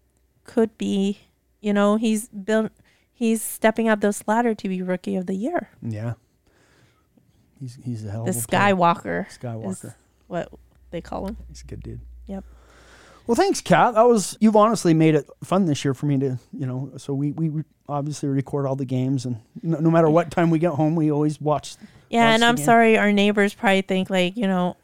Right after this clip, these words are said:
Speaker 1: good thing, like, you know, we have thicker walls between with our neighbors that
Speaker 2: <laughs>
Speaker 1: they don't hear me scream or, like,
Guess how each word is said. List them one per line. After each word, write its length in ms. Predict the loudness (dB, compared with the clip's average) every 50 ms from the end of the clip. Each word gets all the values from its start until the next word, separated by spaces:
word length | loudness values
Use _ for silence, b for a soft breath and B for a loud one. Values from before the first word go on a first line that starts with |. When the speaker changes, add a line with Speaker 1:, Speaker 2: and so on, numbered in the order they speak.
| _ -2
Speaker 1:
good 180 | -2 0 0 2
thing, 220 | 0 0 2 2
like, 240 | 0 0 0 -2 -6 -10 -10
you 80 | -6 -4
know, 260 | -2 -2 -2 -4 -6 _ b b b b b b b b -20 -20 -20 -20 _ -12
we 160 | -6 -4 -2
have 200 | 0 0 -2 -2
thicker 300 | _ -4 -4 -2 -2 -2
walls 380 | 0 0 0 0 0 -2 -4 -6
between 380 | -8 -8 -6 -6 -6 -6 -4
with 80 | -2 0
our 100 | 2 4
neighbors 440 | 4 4 4 4 4 2 2 2 2
that 260 | 2 2 2 0 -2
Speaker 2:
<laughs> 100 | -2 0
Speaker 1:
they 100 | 0 0
don't 300 | 0 -2 -4 -6 -8 -10
hear 320 | -10 -6 -4 -2 -2 -2 -2
me 200 | -2 -4 -4 -6
scream 680 | -6 -8 -8 -8 -6 -2 0 0 2 2 2 2 2
or, 240 | 2 2 2 2 2
like, 260 | 0 0 0 -2 -4